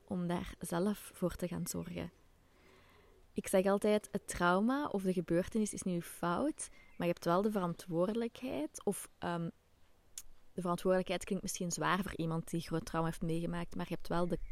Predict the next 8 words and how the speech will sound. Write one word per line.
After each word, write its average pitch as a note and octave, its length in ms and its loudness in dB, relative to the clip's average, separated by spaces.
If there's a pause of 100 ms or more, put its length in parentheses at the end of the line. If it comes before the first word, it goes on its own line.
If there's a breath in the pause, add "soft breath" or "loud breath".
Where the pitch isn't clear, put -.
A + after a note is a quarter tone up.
(760)
kracht G#3+ 480 2
of G3 120 2
de F3 120 2 (140)
kans A3 420 2
of G3+ 100 -2
de F3+ 80 4
mogelijkheid A#3 1120 4 (1080 loud breath)
om G#3+ 440 6